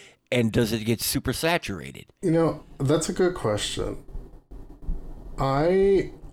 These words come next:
Speaker 2: the only reason that I don't think it will is because, like, you know, everyone isn't gonna buy a phone in the same year. Um, you know,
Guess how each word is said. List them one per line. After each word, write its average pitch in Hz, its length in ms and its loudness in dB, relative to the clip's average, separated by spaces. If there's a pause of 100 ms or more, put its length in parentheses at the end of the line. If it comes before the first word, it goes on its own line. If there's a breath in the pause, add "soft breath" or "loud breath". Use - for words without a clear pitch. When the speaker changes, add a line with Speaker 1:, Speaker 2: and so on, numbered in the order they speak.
(400)
Speaker 2:
the 131 140 4
only 180 220 6
reason 185 360 4
that 147 140 2
I 123 140 4
don't 135 300 4
think 120 220 2
it - 140 0
will 101 400 0
is 98 100 -4
because, 95 800 -4 (760)
like, 117 260 0 (800)
you 147 80 4
know, 127 200 2 (140)
everyone 160 440 6
isn't 135 180 4
gonna 123 160 4
buy 107 220 2
a 104 80 4
phone 98 480 2
in 110 140 2
the 104 80 2
same 98 340 2
year. 98 420 0 (960 loud breath)
Um, 110 540 0 (120)
you 151 120 4
know, 107 340 2